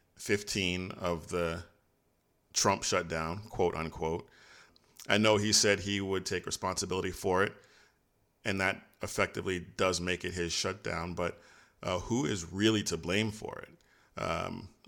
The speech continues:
I'll get to that in a second, but, uh, who's gonna cave? As I see it, Trump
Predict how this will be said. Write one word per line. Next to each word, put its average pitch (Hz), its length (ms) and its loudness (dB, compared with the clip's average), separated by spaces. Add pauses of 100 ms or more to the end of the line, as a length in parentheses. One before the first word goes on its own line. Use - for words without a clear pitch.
(140)
I'll 107 120 4
get 107 180 2
to 104 80 0
that 90 160 4
in 85 120 -2
a 82 40 -2
second, - 380 -2 (320)
but, 98 340 2 (280)
uh, 92 300 0 (120)
who's 117 200 2
gonna 110 160 2
cave? - 540 -2 (1400)
As 101 220 6
I 110 120 8
see 101 280 4
it, 90 200 0
Trump 98 440 -2